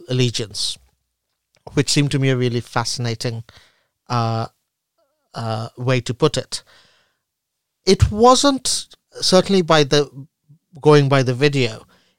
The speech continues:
it didn't seem as if the people who took part in it had great faith in what it would do to change hearts and minds, to use your, your phrase. Uh,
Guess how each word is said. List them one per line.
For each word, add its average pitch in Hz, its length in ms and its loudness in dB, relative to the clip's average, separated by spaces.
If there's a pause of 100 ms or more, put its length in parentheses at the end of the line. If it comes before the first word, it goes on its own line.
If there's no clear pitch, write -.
it 143 180 -2
didn't 214 340 0
seem 196 400 0
as 170 200 0
if - 240 -2
the 147 100 2
people 151 440 0
who 139 200 -2
took - 380 -6
part 143 320 2
in 120 100 -4
it 110 240 -10 (380)
had - 520 -4
great 165 440 0
faith - 760 -2
in 135 260 0
what 139 260 0
it - 180 -4
would 131 160 -2
do 135 140 0
to 123 160 -8
change 123 260 -2
hearts 123 240 -4
and 123 100 -4
minds, 135 420 -2
to 117 100 -8
use 110 260 -8
your, 113 240 -6
your 120 180 -4
phrase. 127 440 -6 (640)
Uh, 131 320 2